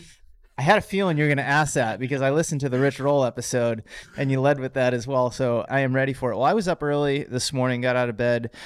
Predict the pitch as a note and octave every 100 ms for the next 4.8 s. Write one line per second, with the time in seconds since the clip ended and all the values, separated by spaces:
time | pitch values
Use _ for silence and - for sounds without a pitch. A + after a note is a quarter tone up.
0 | - - A2+ - C3 B2 A#2+ A#2 A#2+ A2
1 | A#2 A2+ G#2+ A#2 A2 G#2 A2+ A2+ A2 G#2
2 | G#2 - - A#2+ A2 - - - A#2 A#2
3 | A2+ A2 - B2 C#3 C3 A#2 A#2+ A#2+ A#2+
4 | A#2 A#2 A#2+ - - B2 A#2 A2